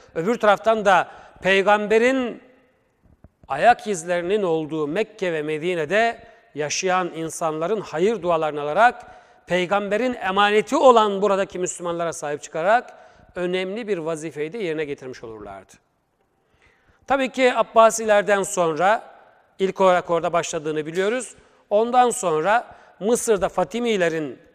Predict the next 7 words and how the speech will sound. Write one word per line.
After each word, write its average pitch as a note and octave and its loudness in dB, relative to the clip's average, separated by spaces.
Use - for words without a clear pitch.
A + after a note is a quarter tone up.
keza E3+ -2
aynı F3+ 0
düşünceyle D#3 -4
surre E3 0
alayları D3+ 2
tertip D3 -6
ettiğini, D#3+ -4